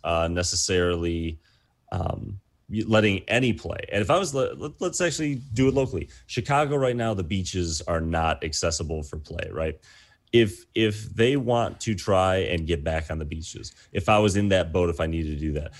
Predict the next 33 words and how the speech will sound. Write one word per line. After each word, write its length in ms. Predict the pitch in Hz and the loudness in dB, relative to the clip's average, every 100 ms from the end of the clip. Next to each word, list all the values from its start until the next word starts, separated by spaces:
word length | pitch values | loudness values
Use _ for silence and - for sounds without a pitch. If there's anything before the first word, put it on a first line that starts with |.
| - - | -4 2
I 60 | |
would 80 | 135 | 2
be 80 | 156 | 4
going 220 | 147 139 | 4 4
to 40 | 131 | 2
the 80 | |
city 420 | 120 - 82 82 92 | -2 0 0 -2 0
after 260 | 90 92 | 0 0
talking 280 | 82 98 95 | 0 0 0
to 60 | 107 | -2
the 100 | 104 | 0
health 220 | 85 80 | 0 -2
department, 420 | - 80 80 82 | -4 -2 -2 -2
and 100 | 92 | 2
I 60 | 90 | 4
would 140 | 95 | 6
ask 160 | 113 123 | 4 2
the 80 | |
health 160 | 113 113 | 2 0
department, 500 | - 92 80 78 78 - - - | -2 -2 -2 -4 -6 -10 -18 -16
"What 380 | - 95 104 135 | -2 4 6 6
are 40 | |
the 120 | 160 143 | 2 0
things 480 | - 127 117 110 | -2 0 2 2
that 240 | 92 82 - - | 2 0 -4 -8
you 220 | 98 95 | -2 2
would 140 | 92 80 | 2 2
say 200 | 92 85 | 2 2
need 500 | 85 90 98 104 104 | 0 0 2 2 0
to 40 | |
be 200 | 101 110 | 2 2
happening, 640 | 95 87 85 85 80 78 76 - _ _ - | 0 -2 -6 -6 -4 -4 -8 -12 _ _ 0
um, 460 | 85 76 73 73 | 2 4 2 -2